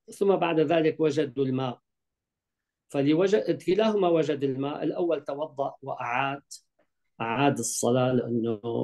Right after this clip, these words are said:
ما، ما كان في، ما كان في ماء. الثاني ما أعاد، فعندما عرضوا حالهم على رسول الله صلى الله عليه وسلم فماذا قال له؟ الذي لم يعد قال: "أصبت السنة وأجزأتك صلاتك".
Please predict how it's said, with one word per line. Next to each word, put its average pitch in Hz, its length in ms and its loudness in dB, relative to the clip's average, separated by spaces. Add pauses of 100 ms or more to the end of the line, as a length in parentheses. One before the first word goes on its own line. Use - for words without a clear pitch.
(120)
ما، 120 760 2
ما 131 120 6
كان 120 180 2
في، 120 300 0 (440)
ما 131 140 6
كان 131 180 2
في 120 180 0
ماء. 139 280 0 (580)
الثاني 202 420 10
ما 180 120 4
أعاد، 123 460 -2
فعندما 180 440 4
عرضوا 190 440 4
حالهم 143 640 -2 (100)
على 139 240 0
رسول 131 360 -4
الله 131 300 -6
صلى 123 280 -10
الله 120 140 -10
عليه 117 100 -8
وسلم 123 500 -2 (640)
فماذا 151 540 4
قال 135 420 -2
له؟ 131 400 -2 (500)
الذي 143 380 6
لم 180 180 8
يعد 165 200 2
قال: 151 220 2
"أصبت 147 460 -4
السنة 131 560 0 (680)
وأجزأتك 160 840 0
صلاتك". 117 720 -2